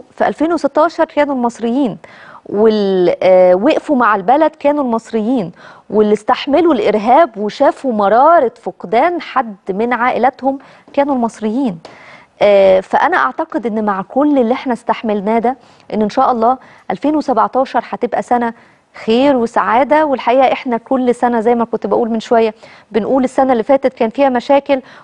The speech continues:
والسنة اللي فاتت كانت مش كويسة، ويا رب السنة الجاية أحسن. ولكن إن شاء الله، إن شاء الله ده ما يحصلش في ألفين وسبعتاشر. ولكن احنا مش بنقول إن ألفين وستاشر كانت سنة سيئة، كان فيها إنجازات كتير وكان فيها إيجابيات كتير مع السلبيات، كلهم كانوا ماشيين الحقيقة متوازيين مع بعض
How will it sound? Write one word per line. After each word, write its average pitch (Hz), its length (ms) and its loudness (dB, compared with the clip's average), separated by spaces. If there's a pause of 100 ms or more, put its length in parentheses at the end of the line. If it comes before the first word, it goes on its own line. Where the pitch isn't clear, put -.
والسنة 302 300 0
اللي 262 120 0
فاتت 302 220 -2
كانت 247 280 -6
مش 240 120 -8
كويسة، 254 500 2
ويا 180 220 -2
رب 262 180 0
السنة 285 300 0
الجاية 262 320 0
أحسن. - 440 -2 (920)
ولكن 254 360 2
إن 233 80 -2
شاء - 220 2
الله، 262 140 0
إن 311 80 -2
شاء - 240 0
الله 247 300 0
ده 247 160 0
ما 302 120 0
يحصلش 269 420 -4
في - 120 -4
ألفين 285 300 -6
وسبعتاشر. 254 760 -2 (480)
ولكن 247 360 0
احنا - 200 -2
مش 226 140 -4
بنقول 247 300 -4
إن 233 100 0
ألفين 233 240 -2
وستاشر 220 380 -6
كانت - 160 -6
سنة 202 180 -4
سيئة، 165 340 -4 (120)
كان 180 120 -2
فيها 226 280 0
إنجازات 190 360 0
كتير 233 340 -4
وكان 185 180 -4
فيها 208 260 -4
إيجابيات 180 440 -4
كتير 254 360 -6 (380)
مع 302 220 2
السلبيات، 196 600 -4
كلهم 330 320 0
كانوا 247 220 0
ماشيين 220 240 -6
الحقيقة 240 240 2
متوازيين 202 540 -2
مع 185 140 -2
بعض 170 240 -2